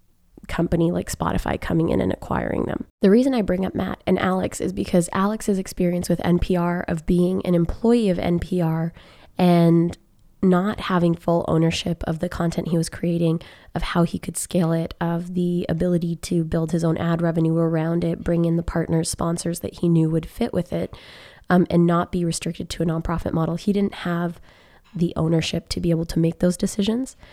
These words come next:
So when he left N P R and started his own podcast called Startup, which was the first podcast out of Gimlet, and it's really just going through his process of building the startup in twenty fourteen all the way to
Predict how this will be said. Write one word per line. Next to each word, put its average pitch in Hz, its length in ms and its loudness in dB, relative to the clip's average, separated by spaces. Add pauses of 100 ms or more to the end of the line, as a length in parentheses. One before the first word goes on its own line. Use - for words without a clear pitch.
(340)
So 170 540 6
when 196 360 2
he 190 280 2
left 160 540 2
N 170 160 2
P - 200 -2
R 160 380 -2
and 170 140 0
started 170 380 -2
his 165 180 0
own 160 320 2 (100)
podcast - 480 -6
called 165 260 0
Startup, 165 540 -4
which - 180 -4
was 170 240 2 (360)
the 170 80 0
first 170 240 0
podcast 165 440 -2
out 170 140 4
of 170 120 -4
Gimlet, 165 440 0 (320)
and 180 80 6
it's 170 140 0
really 175 200 4
just - 380 -4
going 175 240 6
through 156 500 2 (320)
his 165 360 2
process 160 480 -4
of 160 180 -4
building 160 320 0
the 160 60 -2
startup 156 340 -4
in 165 80 0
twenty 160 240 -2
fourteen 170 540 -4
all 165 180 0
the 160 100 0
way 160 140 -2
to 160 380 -2